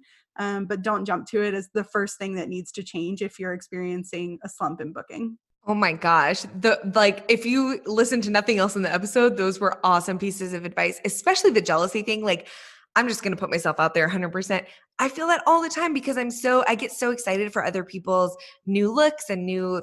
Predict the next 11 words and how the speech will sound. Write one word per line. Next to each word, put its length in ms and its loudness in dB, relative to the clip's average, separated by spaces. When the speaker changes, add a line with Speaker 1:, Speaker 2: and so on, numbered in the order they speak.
Speaker 2:
things. 320 0
And 100 2
I'm 100 2
like, 200 -2
"That 160 2
looks 200 2
amazing. 380 2
I 120 2
want 240 2
that 200 0
too." 400 4